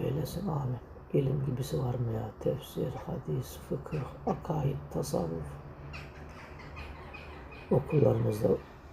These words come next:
yani genç genç talebeler bunlardan az bir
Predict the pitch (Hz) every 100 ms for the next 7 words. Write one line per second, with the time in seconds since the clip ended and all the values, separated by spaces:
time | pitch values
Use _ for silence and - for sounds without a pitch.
0 | - - - 180 127 110 113 113 254 -
1 | - - - - - - - - 190 180
2 | 131 - - 131 - - 127 120 117 113
3 | - - - 226 175 143 127 117 120 117
4 | - - 160 151 147 139